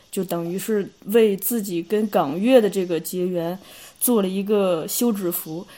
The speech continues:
然后这次当我们在启动这个、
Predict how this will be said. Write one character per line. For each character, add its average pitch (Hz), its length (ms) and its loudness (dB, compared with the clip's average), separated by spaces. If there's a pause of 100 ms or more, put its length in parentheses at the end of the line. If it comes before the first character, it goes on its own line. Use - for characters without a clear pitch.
(200)
然 277 100 4
后 330 80 6
这 330 200 4
次 269 280 2
当 269 320 4
我 208 120 0
们 190 220 -4
在 226 200 0
启 190 400 -2
动 202 320 -2
这 202 240 0
个、 180 160 -8